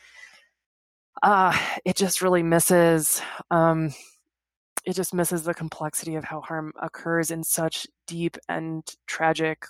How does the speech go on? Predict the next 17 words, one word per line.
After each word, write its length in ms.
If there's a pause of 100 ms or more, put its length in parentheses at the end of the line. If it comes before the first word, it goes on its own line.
ways. 600 (120)
Um, 500 (640)
and 160
what 120
I 80
think 340 (340)
com-, 220 (840)
community 420
accountability 680
activists 720
are 80
trying 320
to 140
do 520 (1000)
is 520 (160)
really 800 (120)
address 760